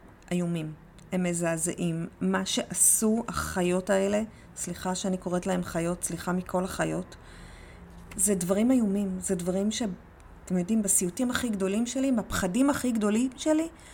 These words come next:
לא חשבתי שאפשר לעשות. והם גם הסריטו את הכל, כדי שכולם יוכלו ליהנות מהדברים שהם עשו. אז הדבר הראשון זה, אם אפשר,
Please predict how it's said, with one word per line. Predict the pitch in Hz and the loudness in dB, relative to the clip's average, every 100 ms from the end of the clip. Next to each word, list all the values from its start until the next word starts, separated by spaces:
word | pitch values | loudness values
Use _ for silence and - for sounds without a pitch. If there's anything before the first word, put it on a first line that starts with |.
| - - | -8 0
לא | 220 | 0
חשבתי | 202 - 185 196 | 0 -2 -2 -4
שאפשר | 208 160 - 165 160 | -6 -8 -6 -4 -2
לעשות. | 160 160 - 147 - - - - - - - | -2 -4 -6 -8 -10 -16 -20 -20 -20 -18 2
והם | 214 | 4
גם | 208 202 | 6 8
הסריטו | 208 - 294 320 302 | 10 10 8 2 -2
את | 269 | -4
הכל, | 233 220 214 - - - - | -6 -6 -8 -10 -20 -20 0
כדי | 202 185 | 4 4
שכולם | 196 196 214 254 269 | 2 0 4 6 6
יוכלו | 262 233 | 4 4
ליהנות | 233 185 170 185 185 | 6 6 4 0 -2
מהדברים | 185 170 165 165 160 - - - 180 190 175 | -2 -2 -2 -6 -8 -12 -18 -6 0 2 2
שהם | 175 175 170 | 2 0 0
עשו. | 170 - 160 - - - - - - - - - - - - | 0 -2 -4 -10 -20 -20 -20 -20 -20 -20 -20 -20 -20 -20 -8
אז | 202 | -2
הדבר | 226 262 | 2 6
הראשון | 311 302 294 285 262 | 6 6 2 2 4
זה, | 262 | 4
אם | 262 | 4
אפשר, | 269 - 302 | 2 2 0